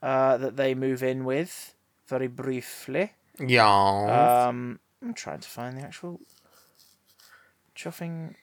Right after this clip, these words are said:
Speaker 1: cast list. Oh, uh, Eric, Eric LaSalle and Elise Neal, uh, are Will and Catherine Munson, um,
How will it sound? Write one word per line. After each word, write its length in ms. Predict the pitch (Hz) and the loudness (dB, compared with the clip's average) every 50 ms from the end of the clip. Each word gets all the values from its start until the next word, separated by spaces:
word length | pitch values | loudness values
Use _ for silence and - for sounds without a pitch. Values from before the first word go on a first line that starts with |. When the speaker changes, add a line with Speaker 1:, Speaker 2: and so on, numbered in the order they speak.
| _ _ _ _ _ _ _ _ _ _ _ _ _ _ _ _ | _ _ _ _ _ _ _ _ _ _ _ _ _ _ _ _
Speaker 1:
cast 440 | - - - - 196 190 - - - | -20 -20 -18 -16 -16 -10 -10 -10 -8
list. 200 | - 120 123 - - | -8 -8 -8 -2 4
Oh, 140 | 185 185 170 | 6 6 6
uh, 400 | - 151 156 156 151 151 151 151 - _ _ | 6 4 4 4 6 4 4 2 -2 _ _
Eric, 280 | - 202 208 208 185 - - 165 - - _ | 6 6 8 6 6 2 -4 -12 -12 -2 _
Eric 400 | - 202 226 220 208 - - - | 6 6 6 6 4 0 -6 -6
LaSalle 580 | 185 185 170 - - 214 190 185 185 185 185 131 | -4 -2 0 4 6 8 8 10 10 10 10 8
and 160 | 139 165 160 | 6 4 2
Elise 420 | 156 147 156 165 160 151 - - | 0 0 -2 -4 -4 -4 -6 -4
Neal, 460 | 151 147 147 151 147 139 143 151 170 - - _ _ | -4 -4 -4 -2 0 0 0 -2 -2 -6 -12 _ _
uh, 400 | - 135 135 127 127 123 123 - | -2 0 4 6 6 6 6 6
are 100 | - 127 | 4 0
Will 300 | 127 123 131 135 131 127 | 0 2 2 2 2 2
and 120 | 127 123 - | -2 -4 -6
Catherine 600 | - - 127 - - 131 123 123 120 120 117 113 - _ _ _ _ _ _ _ _ - | -6 -6 -6 -6 -4 -4 -2 -2 -2 -4 -8 -10 -14 _ _ _ _ _ _ _ _ -8
Munson, 540 | 123 120 117 113 107 - - 117 127 151 - _ _ _ _ _ _ | -4 -4 -4 -4 -6 -6 -6 -8 -8 -10 -14 _ _ _ _ _ _
um, 440 | 120 113 110 110 110 110 110 104 | -4 -2 -2 -2 -2 -4 -6 -8